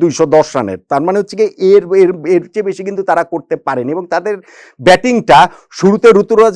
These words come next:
গায়কোয়াড়ের উপরে অনেক বেশি নির্ভরশীল এবং মিডল অর্ডার বা শেষের দিকে গিয়েও হচ্ছে গিয়ে শিবম দুবের উপরে অনেক বেশি নির্ভরশীল। চেন্নাই সুপার কিংস যেই ব্র্যান্ডের ক্রিকেটটা খেলে, তারা কিন্তু সেটাও যে ফ্রি ফ্লোয়িং একেবারে এইবারের আইপিএল যেটা দেখা যাচ্ছে,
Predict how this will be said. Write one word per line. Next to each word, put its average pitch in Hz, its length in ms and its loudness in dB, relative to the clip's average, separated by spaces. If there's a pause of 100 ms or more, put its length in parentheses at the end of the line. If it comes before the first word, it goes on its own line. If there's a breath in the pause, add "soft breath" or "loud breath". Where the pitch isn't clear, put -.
গায়কোয়াড়ের 202 460 0
উপরে 202 160 -2 (120)
অনেক 180 220 0
বেশি 214 240 -6
নির্ভরশীল 214 400 -2 (220)
এবং 240 160 4 (160)
মিডল 180 300 4
অর্ডার 190 320 4
বা 170 60 4 (100)
শেষের 165 320 0
দিকে 185 160 0 (120)
গিয়েও 180 260 0
হচ্ছে 165 200 -10
গিয়ে 190 180 -2
শিবম 226 360 2
দুবের 175 280 2
উপরে 165 200 -2 (140)
অনেক 139 220 -6
বেশি 127 240 -8
নির্ভরশীল। 98 440 -12 (760 loud breath)
চেন্নাই 262 400 6
সুপার 262 280 2
কিংস 247 180 2 (120)
যেই 214 180 6 (120)
ব্র্যান্ডের 202 480 6
ক্রিকেটটা 170 460 0
খেলে, 98 200 -8 (220)
তারা 147 220 0
কিন্তু 214 180 -4 (100)
সেটাও 196 300 0
যে 196 60 4 (120)
ফ্রি 175 180 -2 (200)
ফ্লোয়িং 196 320 0 (140)
একেবারে 190 320 -2 (200)
এইবারের 185 340 2 (100)
আইপিএল 185 360 2
যেটা 196 240 0
দেখা 165 180 0
যাচ্ছে, 190 160 -6